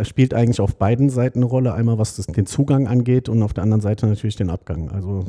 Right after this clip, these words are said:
wechseln die, können in die P K V oder halten sie sich zurück? Wie ist die Zahlungsbereitschaft in dem Bereich? Was dann natürlich aber auch Zusatzversicherungen tangieren kann und dann natürlich umgekehrt, ob der Zwang irgendwann besteht, wieder zurück in die G K V zu wechseln. Das ist nicht nur aufgrund von Corona, sondern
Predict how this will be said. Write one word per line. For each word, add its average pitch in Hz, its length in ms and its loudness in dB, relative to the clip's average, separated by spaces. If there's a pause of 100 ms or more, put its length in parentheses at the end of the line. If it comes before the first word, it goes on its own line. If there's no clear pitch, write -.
wechseln 117 540 0
die, 117 240 -2
können 120 260 4
in 113 120 2
die 110 100 -2
P 117 140 0
K 117 140 0
V 107 220 0
oder 104 300 2
halten 113 220 0
sie 98 100 0
sich 98 180 -6
zurück? - 480 -4 (100)
Wie 107 120 -2
ist - 160 -4
die 101 40 0
Zahlungsbereitschaft 120 960 -4
in 95 120 -8
dem 117 180 0
Bereich? 117 440 -4
Was 113 180 4
dann 113 120 4
natürlich 113 300 4
aber 107 140 2
auch 107 160 -2
Zusatzversicherungen 92 920 -4
tangieren 92 400 0
kann 120 300 0
und 110 300 -2
dann 107 100 2
natürlich 107 340 0
umgekehrt, 107 480 0 (360)
ob - 180 -4
der 101 400 4
Zwang 110 340 0
irgendwann 107 380 2
besteht, 101 420 -2
wieder 101 160 0
zurück - 240 -8
in 104 80 2
die 98 80 2
G 104 140 0
K 95 100 -2
V - 220 -8
zu - 160 -16
wechseln. 80 320 -10
Das - 240 -10
ist - 200 -8
nicht 104 200 0
nur 101 340 0
aufgrund - 340 -2
von 98 140 0
Corona, 104 460 0
sondern 101 420 0